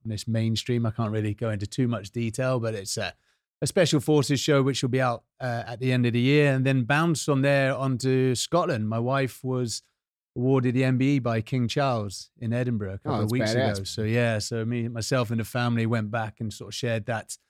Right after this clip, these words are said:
Speaker 1: experience with her. So, and it's actually my first time back in U K since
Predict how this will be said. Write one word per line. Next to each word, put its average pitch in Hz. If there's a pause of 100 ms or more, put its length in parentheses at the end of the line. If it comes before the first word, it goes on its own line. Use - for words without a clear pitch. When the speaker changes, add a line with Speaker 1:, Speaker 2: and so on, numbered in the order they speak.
(420)
Speaker 1:
experience 123
with 123
her. 110
So, -
and 127
it's 135
actually 151
my 143
first 143
time 135
back 123
in 123
U 123
K 127
since 135